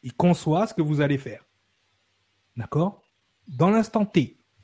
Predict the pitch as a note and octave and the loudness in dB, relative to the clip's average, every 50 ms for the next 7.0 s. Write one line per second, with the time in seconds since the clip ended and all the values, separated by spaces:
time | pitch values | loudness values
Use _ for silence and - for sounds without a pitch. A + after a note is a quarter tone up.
0 | _ _ _ _ - - - F3 F3 - - F#3 - F3+ D#3+ - - F3 E3 E3+ | _ _ _ _ -18 -4 -2 -2 -2 -2 -4 -2 0 0 -2 0 0 2 2 2
1 | D#3+ - F3+ D#3+ D3+ D3+ B2+ - - _ _ _ _ - B2 - - D#3 D3+ - | 2 2 2 4 4 4 2 0 -2 _ _ _ _ -8 -8 0 2 2 2 2
2 | - - C#3+ C3+ B2+ - - C3+ C3+ - - D3+ C#3 B2 B2 B2 A#2+ B2 - - | 0 0 2 2 2 4 2 2 2 4 4 4 4 6 4 4 2 2 2 2
3 | C3 B2+ B2+ - G3+ G#3 G3+ - E3+ E3+ F3+ G3 G3 - _ _ _ _ _ _ | 2 0 2 4 2 2 2 2 2 2 2 2 0 -4 _ _ _ _ _ _
4 | _ _ _ - F#3 F3+ D#3+ C#3 C3+ D3+ C#3 C#3+ C3+ C3+ G3 G#3 A3+ G#3+ F3 F3+ | _ _ _ 0 2 2 2 2 2 2 4 4 4 6 6 6 8 8 8 10
5 | G3+ A3+ B3+ - - - - - - _ _ _ _ - G3 G3 F3+ - - F#3+ | 10 8 8 6 -2 -12 -20 -20 -20 _ _ _ _ 0 0 0 2 6 6 8
6 | F#3 - - G3 G#3+ B3 A#3 - - C#3+ C#3 C3+ C#3 G3+ A#3+ A#3+ - - - - | 8 8 8 6 6 6 4 0 -4 -6 -4 0 2 2 2 2 0 -6 -10 -12